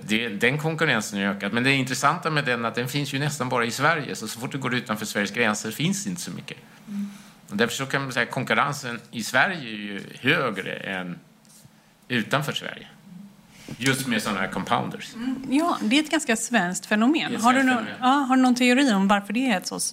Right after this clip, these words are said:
Speaker 2: pass svenskt fenomen?
Speaker 1: Nej, men jag tror ju inte... Svenskarna är ju vana vid delegera och frihet under ansvar och sånt där.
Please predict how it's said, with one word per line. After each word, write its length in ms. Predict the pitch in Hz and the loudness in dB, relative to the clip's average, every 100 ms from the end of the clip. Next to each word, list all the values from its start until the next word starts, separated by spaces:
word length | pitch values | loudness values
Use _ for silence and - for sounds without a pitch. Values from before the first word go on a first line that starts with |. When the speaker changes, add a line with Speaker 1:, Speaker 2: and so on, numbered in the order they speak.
| - | -2
Speaker 2:
pass 280 | 190 180 - | 0 0 0
svenskt 360 | 190 156 175 - | 0 0 0 -2
fenomen? 380 | 185 175 - - - | -2 -2 -4 -8 -4
Speaker 1:
Nej, 100 | 123 | 2
men 120 | 139 147 | 4 4
jag 180 | 165 | 2
tror 240 | - 170 170 | 2 -2 0
ju 100 | 165 | 0
inte... 140 | 143 | 0
Svenskarna 540 | - 147 135 - 151 147 | 0 0 0 0 0 2
är 60 | |
ju 140 | 143 135 | 0 0
vana 320 | 135 131 127 | 2 2 0
vid 160 | 135 | 0
delegera 720 | 123 113 113 95 95 90 90 | 0 0 -2 -2 0 2 2
och 140 | 90 90 | 2 -2
frihet 380 | 98 90 87 85 | -6 -4 -4 -4
under 200 | 87 85 | -4 -2
ansvar 380 | 82 - 80 82 | -4 -6 -8 -8
och 100 | - | -10
sånt 180 | 90 | -12
där. 160 | - | -12